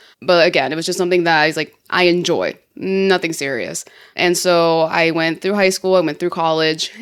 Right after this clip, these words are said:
and one of my professors convinced me to apply for law school. I was like, "Nah, like, that's not, that's not for me." Um, just try it. Like, just try it. I was like, "Okay, fine.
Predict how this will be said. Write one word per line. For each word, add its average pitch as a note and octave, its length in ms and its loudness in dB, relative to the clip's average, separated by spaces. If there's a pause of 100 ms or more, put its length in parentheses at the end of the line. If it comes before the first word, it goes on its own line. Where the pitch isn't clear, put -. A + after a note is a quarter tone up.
(240)
and D#3 800 -2 (140)
one F3+ 120 -4
of F#3 40 0
my F#3+ 80 2
professors E3 840 -2
convinced D#3+ 480 -4
me D3+ 200 -4
to D#3 140 -6
apply D3+ 260 -4
for F#3+ 100 -8
law B3+ 160 -2
school. G3+ 180 -10
I - 20 -10
was E3 100 -10
like, - 140 -6
"Nah, G#2+ 540 -6
like, E3 180 -6 (120)
that's D#3+ 160 -8
not, F3+ 240 -4
that's F#3 140 -4
not D#3 120 -4
for F#3+ 100 -6
me." C4 480 2 (400)
Um, F3 380 2
just A3+ 260 -2 (760)
try A#3 260 4
it. - 240 0 (180)
Like, G3 160 4
just G#3 160 2
try D#3+ 200 0
it. F2 40 2
I F#2 40 0
was E3+ 80 -4
like, - 120 -8 (140)
"Okay, C#4+ 180 4
fine. F3 220 -2